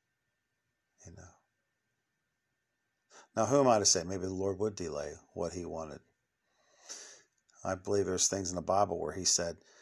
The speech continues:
uh, to a kings that, that, that we would, uh, they would, their death would be delayed, right? But I believe as a whole, your,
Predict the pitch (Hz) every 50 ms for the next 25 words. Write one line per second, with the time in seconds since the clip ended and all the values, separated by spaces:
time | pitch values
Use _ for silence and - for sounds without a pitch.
0 | - _ _ _ _ _ _ _ - - - - - 95 85 82 - - - -
1 | 117 104 95 87 87 85 85 80 78 80 78 - 85 82 78 - 90 90 - -
2 | - 98 98 90 85 82 80 71 - - 60 60 - - - - _ _ _ _
3 | _ _ _ _ - 98 98 90 87 82 85 - - 92 90 - _ - 92 90
4 | - - 104 90 - - - 90 76 73 90 90 82 - - 90 78 76 82 82
5 | 78 76 - - - - _ _ _ _ _ 87 85 82 90 92 98 101 _ _
6 | _ - - - - - - - - _ _ _ _ _ _ _ _ _ _ _
7 | _ _ - 110 101 110 123 110 110 117 117 110 101 98 98 - 85 85 - 104
8 | 92 85 78 - - - - _ _ _ _ _ _ _ _ _ _ _ - 107
9 | 110 110 113 110 110 107 104 95 87 85 -